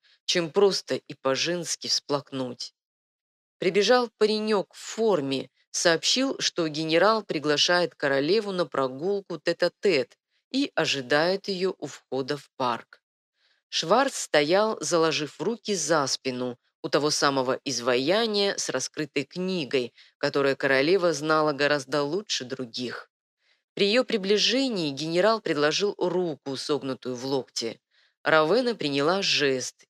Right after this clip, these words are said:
и они медленно пошли по ухоженным садовым дорожкам. Шварц отпустил секретаря.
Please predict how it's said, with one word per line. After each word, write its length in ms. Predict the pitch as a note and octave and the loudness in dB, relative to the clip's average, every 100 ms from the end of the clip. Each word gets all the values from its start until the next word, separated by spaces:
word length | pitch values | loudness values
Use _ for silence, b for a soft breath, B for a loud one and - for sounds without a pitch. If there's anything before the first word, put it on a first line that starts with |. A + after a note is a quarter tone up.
| - | -4
и 80 | D3 | -2
они 280 | C3+ C3+ | -2 -2
медленно 640 | B2+ C#3+ A3 G#3+ G#3 F#3+ F3 | -4 -2 -4 -4 -6 -6 -6
пошли 520 | - B2+ - F3 G#3 - | -2 0 0 -2 -4 -4
по 180 | C3 | -2
ухоженным 720 | B2+ - F3 G3+ F#3+ E3+ E3+ E3 | -4 -2 -2 0 -4 -6 -8 -6
садовым 640 | - A#2+ A#2+ C3 C#3+ C3+ | -6 -6 -6 -8 -8 -6
дорожкам. 720 | C#3+ C3 A#2 - - F#2 - _ _ _ _ _ _ _ | -4 -4 -4 -6 -8 -14 -20 _ _ _ _ _ _ _
Шварц 560 | - F3 A#3 C4 - - | -6 0 2 2 -4 -8
отпустил 580 | - - D3+ - - A3 | -8 -6 -6 -4 -4 -4
секретаря. 840 | - G3 F#3+ - F#3 D3+ C3 A2+ | -4 -4 -4 0 0 2 0 -2